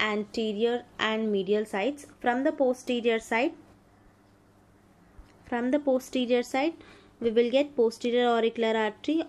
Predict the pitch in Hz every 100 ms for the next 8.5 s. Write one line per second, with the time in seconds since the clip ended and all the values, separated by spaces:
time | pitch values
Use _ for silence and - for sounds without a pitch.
0 | - 220 - 240 220 220 202 170 - -
1 | 196 - 254 233 254 285 269 247 240 233
2 | 254 240 247 247 262 285 254 226 226 233
3 | 226 208 202 - 220 226 247 302 302 220
4 | 220 - 226 220 214 269 294 359 - -
5 | - - - - - 254 226 247 254 254
6 | 262 233 226 226 226 226 220 - 285 -
7 | 254 247 240 214 202 196 208 214 214 196
8 | 185 185 - 320